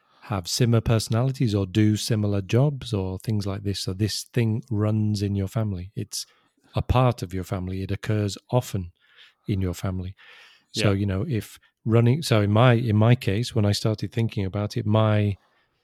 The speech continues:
Speaker 1: mother's father, so my grandfather, he had a timber business. Timber is a word we use for wood.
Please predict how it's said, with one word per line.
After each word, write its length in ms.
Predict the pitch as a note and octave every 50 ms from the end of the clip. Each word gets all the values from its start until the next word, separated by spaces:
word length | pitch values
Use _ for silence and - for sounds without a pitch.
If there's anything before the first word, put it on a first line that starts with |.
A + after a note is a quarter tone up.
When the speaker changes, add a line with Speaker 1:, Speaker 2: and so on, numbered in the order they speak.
| _ _ _ _ _ -
Speaker 1:
mother's 600 | B2 A2 A2+ A#2+ G#2+ A2+ A2 G#2+ G#2+ G2 - - - _
father, 460 | - - B2 A2+ A2 G2+ G2 G#2+ A#2+
so 160 | - - -
my 140 | G2+ G2+ G2
grandfather, 720 | F#2+ G#2 G#2 A2 A2+ G#2+ - G2+ G2 F#2+ G2+ G2+ B2 B2
he 240 | B2+ G#2+ - A2+ G#2+
had 140 | G#2 G2+ G#2
a 160 | G2+ G2 G2 _ _ _ -
timber 560 | - - B2 A#2+ A2+ G#2 G2+ G2 F#2+ F#2+ - _ _ _ _ _ _
business. 500 | - G#2 F#2 - G#2+ A#2 B2+ - - - - _ -
Timber 340 | - A#2+ A2 G#2+ G2+ G#2 G2+
is 140 | G2 F#2+ G2
a 40 |
word 280 | F#2 F#2+ G2+ G2 G2 F#2
we 100 | G2+ G2
use 240 | G2 G2+ G2+ F#2+ -
for 260 | - - G2+ F#2 G#2 F#3+
wood. 480 | G3 B2+ G2+ G2 A2+ C#3+ E3+ D#3+ -